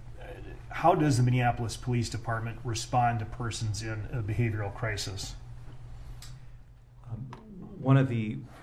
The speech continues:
Speaker 2: first important things is, uh, obviously is trying to get as much information prior to the call as possible. Um, but as soon as, uh, officers at least have knowledge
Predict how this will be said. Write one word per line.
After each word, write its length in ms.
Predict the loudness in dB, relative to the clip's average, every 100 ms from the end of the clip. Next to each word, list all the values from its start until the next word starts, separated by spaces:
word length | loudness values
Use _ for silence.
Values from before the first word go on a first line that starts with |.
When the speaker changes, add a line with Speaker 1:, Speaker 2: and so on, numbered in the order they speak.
| -2
Speaker 2:
first 300 | 2 2 0
important 380 | 2 2 2 0
things 280 | 0 0
is, 140 | -4 -6
uh, 200 | -6 -6
obviously 420 | -4 -4 -4 -4 -4
is 80 |
trying 300 | -4 -2 -2
to 80 | -2
get 100 | -4
as 100 | -2
much 220 | -2 -4
information 540 | -6 -6 -6 -6 -8 -2
prior 280 | 2 2 0
to 140 | -6
the 60 | -6
call 240 | -4 -4
as 100 | -6
possible. 680 | -10 -10 -10 -10 -10 -12 -14 -20 -20 -20 -20 -18 -6
Um, 520 | -2 0 -2 -4 -10 -12 -4
but 300 | -4 -4 -6
as 220 | -6 -6 -4
soon 300 | 4 8 8
as, 400 | 6 0 -4 -10 -8
uh, 40 | -4 -2 0
officers 680 | 0 0 -4 -2 -2 -2
at 120 | -4 -4
least 320 | -2 -2 -4
have 280 | -2 -2 0
knowledge 600 | 2 2 2 0 -8